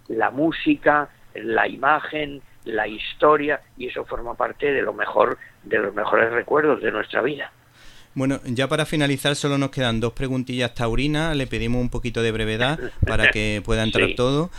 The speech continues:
Speaker 2: Y queríamos preguntarle, en primer lugar,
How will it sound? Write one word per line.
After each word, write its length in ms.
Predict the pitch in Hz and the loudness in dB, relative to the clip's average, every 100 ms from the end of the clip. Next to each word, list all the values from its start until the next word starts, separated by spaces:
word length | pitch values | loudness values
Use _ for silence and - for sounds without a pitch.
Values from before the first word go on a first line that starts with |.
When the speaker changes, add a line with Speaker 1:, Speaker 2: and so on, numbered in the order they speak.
| - - | -10 -6
Speaker 2:
Y 300 | 127 117 117 | -2 0 0
queríamos 360 | - 113 127 139 | 0 0 2 8
preguntarle, 760 | - 143 139 139 139 139 147 131 | 8 8 2 0 -2 0 -2 -2
en 80 | |
primer 280 | 113 120 123 | -2 0 2
lugar, 420 | 131 131 139 156 | 0 0 0 0